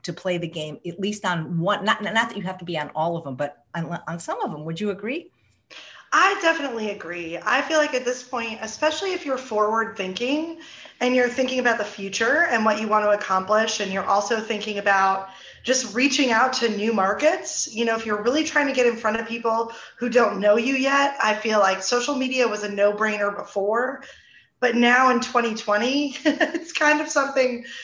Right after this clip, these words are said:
Speaker 2: that we have to embrace if we really want to make connections. The one thing I do want to throw in, though, is I do feel like <clears throat> social media is tools. So it is okay to figure out what tools you like and use those tools,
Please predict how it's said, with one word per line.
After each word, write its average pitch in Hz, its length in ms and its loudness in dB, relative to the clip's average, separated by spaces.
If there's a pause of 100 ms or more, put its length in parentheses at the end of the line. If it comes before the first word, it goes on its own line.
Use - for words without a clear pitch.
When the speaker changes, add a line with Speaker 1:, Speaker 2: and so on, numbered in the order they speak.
(140)
Speaker 2:
that 294 100 4
we 277 140 0
have 247 400 4
to 254 100 0
embrace 214 540 2
if 226 100 -6
we 214 60 -4
really 202 240 -2
want 208 160 0
to 208 40 0
make 208 220 -4
connections. 240 920 -2 (440)
The 302 120 6
one 370 340 6
thing 359 200 -2
I 277 80 4
do 262 180 2
want 277 200 4
to - 20 -2
throw 226 280 2
in, 214 120 0
though, 220 200 2
is 220 100 -4
I 208 120 4
do 226 160 -4
feel 226 280 2
like 208 500 2 (140)
<clears throat> 233 60 -4 (1300)
social 320 340 2
media 269 280 4
is 233 260 0
tools. 196 680 -6 (300)
So 254 460 4
it 285 140 4
is 330 160 4
okay 277 420 2
to 269 80 -2
figure 247 280 2
out 214 240 4
what 214 180 0
tools 214 460 -4
you 214 180 -4
like 196 500 0
and 202 160 -4
use 190 300 -8
those 175 340 -4
tools, - 460 -12